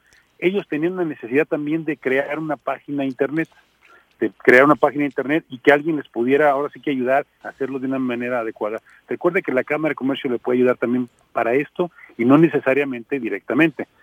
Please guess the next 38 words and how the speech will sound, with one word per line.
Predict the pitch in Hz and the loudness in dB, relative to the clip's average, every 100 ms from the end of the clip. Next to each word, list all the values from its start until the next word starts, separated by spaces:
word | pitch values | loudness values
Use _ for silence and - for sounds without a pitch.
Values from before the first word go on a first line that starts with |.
| _ _ | _ _
Indirectamente | 147 202 208 185 170 156 147 160 | 0 4 6 4 0 -4 -4 -6
tenemos | 131 120 135 139 | -6 -6 -6 -6
socios | - 147 - - | -6 -6 -8 -12
estratégicos | 120 - 110 139 131 - - - | -8 -6 -2 -2 -4 -12 -16 -14
en | 120 107 | -14 -2
todo | 120 131 | 6 6
el | 147 | 4
estado | - 131 143 | 2 2 2
de | |
Colorado | - 160 160 127 143 - - _ - | 0 0 2 0 -2 -10 -20 _ 0
que | 117 | 0
le | 113 | 2
puedan | 123 127 123 123 | 0 2 0 -2
ayudar. | 123 120 127 147 - _ _ _ - | -2 -2 0 0 -2 _ _ _ -2
Eh, | 120 117 | 0 0
algunos | 120 127 151 | 0 2 2
de | |
los | 147 127 | 2 0
negocios | 127 139 120 | -2 -4 -8
que | _ | _
com-, | - 127 127 | -6 -6 -8
que, | 117 | -12
que, | 110 123 | -6 -6
que | 117 120 | 0 2
hablé, | 120 160 160 - | 4 2 2 -2
de, | 120 123 | 0 0
de | 110 113 | 0 -4
los | 113 | -4
que | - | -2
com-, | - 113 | -4 -4
comenté | - 120 117 | -4 0 2
ahorita, | 143 151 | 2 0
están | 170 - 135 | -2 0 -2
en | 127 | -2
la | 107 | -4
ciudad | 120 123 | -2 0
de | 165 | 2
Aurora, | 180 170 170 | 2 0 -2